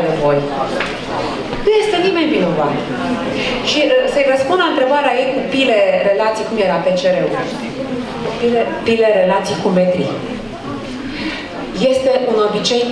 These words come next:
prost în România, care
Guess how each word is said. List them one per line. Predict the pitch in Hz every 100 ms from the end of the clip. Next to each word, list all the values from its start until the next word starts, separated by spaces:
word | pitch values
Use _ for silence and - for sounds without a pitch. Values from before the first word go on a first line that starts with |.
| -
prost | 262 - - - - - 175
în | 170
România, | 160 156 156 147 139 139 - - - - - - - - - 165 175 170 170 - 170 - - - - - - - - - - - - - - 233 302 247 226
care | 214